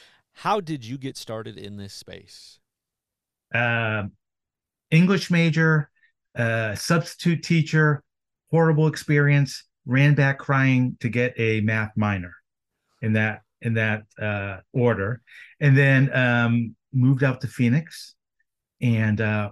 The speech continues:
Speaker 2: actually worked at a call center, right? So I was the call center agent. This was my script, Josh. You ready?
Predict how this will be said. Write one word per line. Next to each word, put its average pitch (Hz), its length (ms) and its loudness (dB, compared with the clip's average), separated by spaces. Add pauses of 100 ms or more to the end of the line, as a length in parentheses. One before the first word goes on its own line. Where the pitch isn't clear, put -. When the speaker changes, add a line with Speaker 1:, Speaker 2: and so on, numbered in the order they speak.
(160)
Speaker 2:
actually 147 220 -4
worked 113 300 -4
at 143 100 -2
a 156 40 -4
call 202 280 -10
center, 107 420 -14 (300)
right? 151 260 -2
So 139 140 -10
I 131 240 0
was 156 440 0
the 131 380 0
call 123 300 -4
center 143 340 -2
agent. 156 400 -4 (340)
This 208 220 2
was 151 160 0
my 131 220 2
script, 139 340 -4
Josh. 104 400 -8
You 123 60 -4
ready? 156 340 -2